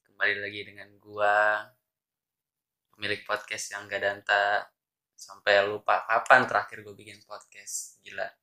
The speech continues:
Saking lamanya. Saking udah nggak tahu harus mau ngapain lagi di rumah. Udah lama banget kayaknya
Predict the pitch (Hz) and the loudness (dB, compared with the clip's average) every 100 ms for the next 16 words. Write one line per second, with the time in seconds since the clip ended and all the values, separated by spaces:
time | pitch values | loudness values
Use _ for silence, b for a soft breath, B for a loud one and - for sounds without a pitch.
0 | _ _ _ _ _ _ _ - 98 98 | _ _ _ _ _ _ _ -8 -8 -8
1 | 104 104 101 101 104 104 - 113 110 - | -14 -6 -2 -2 0 -4 -4 -10 -10 -12
2 | _ _ _ _ _ _ _ - _ - | _ _ _ _ _ _ _ -20 _ -6
3 | 104 101 104 104 104 104 107 104 _ _ | -4 -6 -8 -8 -8 -10 -12 -14 _ _
4 | 104 98 107 101 - 101 101 101 98 101 | -8 -8 -4 -4 -2 -2 -2 -2 -4 -6
5 | - 104 101 101 104 101 98 101 107 104 | -12 -6 -4 -4 -4 -4 -8 -10 -14 -14
6 | 101 104 104 113 - _ _ _ _ _ | -18 -12 -12 -12 -16 _ _ _ _ _
7 | _ _ _ _ _ _ _ _ 104 101 | _ _ _ _ _ _ _ _ 2 4
8 | 98 98 - 104 98 127 156 - 113 | 4 -2 -10 -6 2 4 4 2 -6